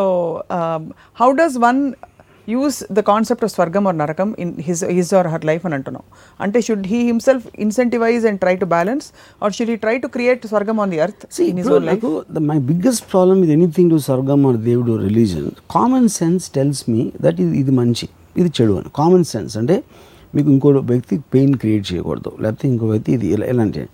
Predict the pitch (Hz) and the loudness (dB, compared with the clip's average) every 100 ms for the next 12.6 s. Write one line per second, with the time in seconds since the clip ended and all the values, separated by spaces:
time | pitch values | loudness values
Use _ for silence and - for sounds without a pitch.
0 | - - _ _ 113 302 330 190 185 320 | -20 -20 _ _ 2 4 6 6 6 6
1 | 349 311 294 190 185 233 254 254 - 202 | 6 4 4 4 4 4 4 2 0 -4
2 | 202 226 208 208 202 185 190 202 196 120 | -2 -2 -2 -4 -2 -2 -2 0 0 -2
3 | - - - _ _ _ _ - 104 120 | -6 -14 -18 _ _ _ _ -14 0 4
4 | 175 151 151 151 139 135 110 - 135 165 | 6 6 2 -2 -2 -2 -2 -4 -2 -2
5 | 202 190 147 131 135 170 175 175 117 117 | 2 2 2 2 2 0 0 -2 -2 -2
6 | 156 147 - - _ _ _ _ _ _ | -2 -2 -4 -10 _ _ _ _ _ _
7 | _ 110 110 98 120 127 - 110 101 98 | _ -2 -2 -2 -4 -2 -4 -4 -4 -4
8 | 104 135 160 151 180 160 110 156 180 160 | -2 0 0 0 2 2 2 0 0 -4
9 | 127 - 226 277 247 165 - 269 262 247 | -4 -2 0 2 0 -2 -2 0 2 0
10 | 220 185 170 185 - 127 120 - 214 202 | 0 0 0 0 -2 -6 -4 -2 0 0
11 | 202 214 190 110 110 117 165 160 180 175 | 0 -2 -2 0 -2 -2 -4 -2 -2 0
12 | 156 143 180 185 175 165 | 0 2 0 -2 -2 -2